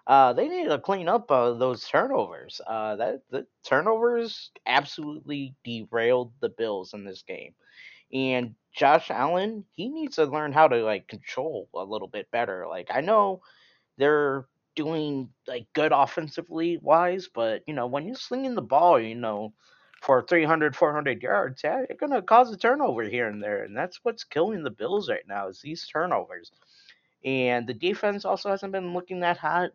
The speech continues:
Um, I mean, to almost lose to the Bill-, Dolphins, uh, and Skylar Thompson, that's pretty, pretty crazy. And, uh, I will say right now, if the, uh, Tyreek Hill and Jaylen Waddle could catch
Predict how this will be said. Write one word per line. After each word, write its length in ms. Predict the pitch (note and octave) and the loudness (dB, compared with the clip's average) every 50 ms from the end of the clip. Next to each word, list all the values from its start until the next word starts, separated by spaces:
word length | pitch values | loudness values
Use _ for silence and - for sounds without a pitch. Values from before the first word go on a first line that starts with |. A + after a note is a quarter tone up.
| - | -8
Um, 380 | F#2+ A2 A2+ G#2+ G#2 G#2 G#2+ G#2 - _ _ _ - | -6 -4 -4 -4 -4 -4 -8 -10 -12 _ _ _ -18
I 40 | - _ _ _ _ _ | -18 _ _ _ _ _
mean, 300 | C#3+ C#3+ B2+ A#2 A#2 A2 - - | -10 -8 -8 -8 -8 -8 -6 -6
to 180 | E3 B2+ B2 _ _ _ - | -6 -6 -6 _ _ _ -6
almost 480 | - D3 D#3+ F3+ F3+ F3 E3 - - - | -6 -4 0 0 0 0 0 -2 -4 -2
lose 240 | D3+ D#3 D#3 D3+ - | -2 -2 -2 -2 -4
to 180 | D#3 D3 C#3 A#2 | -6 -6 -6 -6
the 100 | G#2 F#2 | -8 -12
Bill-, 360 | - - A#2+ B2 C3+ - _ - - | -8 -4 -4 -4 -4 -4 _ -8 -2
Dolphins, 720 | - A2+ A#2 C3 - - E3+ D#3+ E3+ F3+ - - - _ _ _ _ _ _ _ _ - - | 0 0 0 0 -2 -4 -8 -8 -8 -10 -14 -16 -18 _ _ _ _ _ _ _ _ 0 2
uh, 300 | A2 A2 G#2 G2+ G2+ F#2+ | 4 4 4 4 2 -2
and 200 | D#2 F#2+ A2+ G#2+ | -4 -6 -6 -8
Skylar 400 | G#2+ - - G#2+ B2+ B2+ B2+ B2 A#2+ | -8 -6 -2 0 0 0 0 -2 -4
Thompson, 640 | - - A#2 A#2 C3+ C3+ - - E3 D#3 D#3+ E3 - _ - | -2 -2 -2 -2 -2 -6 -10 -10 -8 -8 -10 -10 -12 _ -8
that's 200 | E3 F#3+ - - | -8 -8 -8 -6
pretty, 500 | - A3+ A3 A3 G#3+ G#3 G#3 G3 - _ _ _ _ _ _ _ _ _ _ | -8 -6 -6 -6 -6 -6 -8 -8 -10 _ _ _ _ _ _ _ _ _ _
pretty 240 | - B3 C4+ C#4+ - | 0 0 0 0 2
crazy. 480 | - F#3 F#3 G#3 G#3+ E3+ D3 A#2 A#2 | 4 4 6 6 4 2 0 0 2
And, 280 | A#2+ A#2 A2+ A2 G#2+ G#2+ - | 0 0 -2 -6 -10 -10 -8
uh, 220 | C3 B2 G#2+ A2 G#2 - | -8 -8 -8 -8 -6 0
I 140 | D3 C#3+ C3+ | 2 2 4
will 180 | D3 E3+ G3+ A3 | 4 2 0 0
say 200 | G#3+ - A3+ A3+ | 2 0 0 2
right 200 | G#3 G#3 G3+ C#3+ | 0 0 -2 0
now, 340 | C#3 E3+ A3 A3 D3 G#2+ D#2 | 2 2 4 4 2 2 0
if 400 | E2 A#2+ B2 A#2+ A2 G#2 - - _ _ | 0 0 0 0 0 -2 -6 -18 _ _
the, 400 | - C3+ B2 A2+ A2 G#2+ G#2+ G2+ F#2+ - _ _ _ _ _ _ _ _ _ _ _ | 0 2 2 2 0 0 -2 -4 -8 -10 _ _ _ _ _ _ _ _ _ _ _
uh, 440 | - - G#2 G#2+ G2+ G2 G2 F#2+ G2+ | 0 2 2 4 2 2 0 -4 -6
Tyreek 440 | A2 - D#3 D#3+ E3 F#3+ A3+ G#3+ - | -2 2 4 4 4 4 2 -2 -2
Hill 300 | - D#3 E3 F#3 F#3 D#3+ | 0 2 2 4 2 0
and 100 | A2+ - | -2 -2
Jaylen 400 | - B2 C#3 E3+ F3 D#3 B2 G2+ | -2 -2 -2 -2 -2 -4 -4 0
Waddle 380 | G2 G#2 A#2+ C#3+ E3 F3+ F3+ - | 2 4 4 4 2 -2 -4 -6
could 200 | - C#3+ - - | -8 -8 -8 -8
catch 340 | - - C3+ - - - - | -4 0 0 0 0 -2 -8